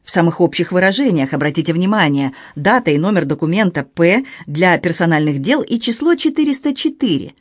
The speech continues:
На первой странице стояла печать «СУ» на второй — коменданта.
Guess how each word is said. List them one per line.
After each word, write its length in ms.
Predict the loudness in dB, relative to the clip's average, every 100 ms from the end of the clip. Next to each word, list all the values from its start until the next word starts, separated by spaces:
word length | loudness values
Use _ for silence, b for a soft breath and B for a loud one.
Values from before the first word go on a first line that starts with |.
| _ _ _ -2
На 220 | 2 2
первой 420 | 4 2 4 0
странице 500 | 0 0 0 0 -4
стояла 460 | -4 0 2 2 0
печать 460 | -4 -2 0 0
«СУ» 300 | -2 2 0 B B
на 140 | 0 0
второй — 340 | 2 2 2
коменданта. 720 | 2 4 4 6 4 2 -4